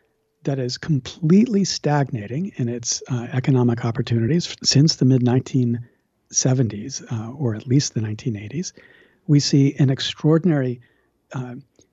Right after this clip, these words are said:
uh, inability to address fundamental problems like climate change. It is astonishing. We still have not passed a single piece of national legislation to comprehensively address the problem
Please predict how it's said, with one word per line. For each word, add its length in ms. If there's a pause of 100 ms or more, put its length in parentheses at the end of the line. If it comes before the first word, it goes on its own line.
(120)
uh, 180
inability 800 (280)
to 140
address 500 (100)
fundamental 600
problems 500
like 280 (140)
climate 340
change. 280
It 120
is 140
astonishing. 640
We 140
still 360
have 140
not 220
passed 440
a 100
single 580
piece 380
of 100
national 480
legislation 640 (420)
to 180
comprehensively 800
address 320
the 80
problem 420